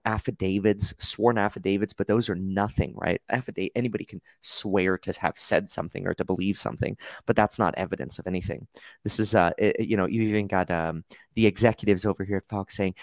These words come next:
"This is the kind of S H nine T that will kill us." I think nothing, uh, uh, you know, basically, this, this is, this is crazy, like the press releases you're getting with Rudy Giuliani.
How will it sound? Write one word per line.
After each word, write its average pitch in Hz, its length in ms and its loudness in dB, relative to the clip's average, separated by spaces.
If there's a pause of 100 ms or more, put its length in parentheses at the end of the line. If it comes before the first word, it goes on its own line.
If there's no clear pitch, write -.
(120)
"This - 180 6
is 135 120 0
the - 80 0
kind 113 260 0
of 107 140 4
S - 160 2
H 117 180 0
nine 101 240 4
T 107 200 0
that 95 180 0
will - 160 -6
kill 127 260 8
us." - 300 -2 (340)
I 117 100 6
think 113 300 6
nothing, 110 540 4
uh, 107 40 0
uh, 101 440 4
you 104 180 4
know, 90 80 4
basically, 120 480 4 (300)
this, - 260 6
this 110 260 4
is, - 180 0
this - 220 0
is 104 120 -4
crazy, 104 540 -2
like 78 180 -12
the - 60 -6
press - 360 -2
releases 98 400 -6
you're 101 120 -8
getting 101 240 -4
with 92 140 -8
Rudy 101 280 -8
Giuliani. 95 600 -2